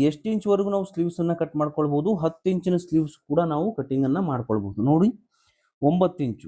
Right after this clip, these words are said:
ಮ್ಯಾಕ್ಸಿಮಮ್ ಹತ್ತು ಇಂಚ್ ಅಂದ್ರೆ ಒಂಬತ್ತು ಇಂಚಿಗೆ ಬರ್ತಕ್ಕಂಥದ್ದು. ಒಂಬತ್ತುವರೆಗೆ ಇಲ್ಲಿಗೆ ಬರುತ್ತೆ, ರೌಂಡ್ ಶೇಪ್ ಮಾಡಿದ್ರೆ ಹತ್ತು ಇಂಚ್ ಬಂದ್ಬಿಡುತ್ತೆ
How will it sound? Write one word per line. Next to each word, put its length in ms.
ಮ್ಯಾಕ್ಸಿಮಮ್ 440
ಹತ್ತು 240
ಇಂಚ್ 140
ಅಂದ್ರೆ 160
ಒಂಬತ್ತು 320
ಇಂಚಿಗೆ 220
ಬರ್ತಕ್ಕಂಥದ್ದು. 680
ಒಂಬತ್ತುವರೆಗೆ 580
ಇಲ್ಲಿಗೆ 220
ಬರುತ್ತೆ, 500
ರೌಂಡ್ 240
ಶೇಪ್ 200
ಮಾಡಿದ್ರೆ 260
ಹತ್ತು 220
ಇಂಚ್ 140
ಬಂದ್ಬಿಡುತ್ತೆ 540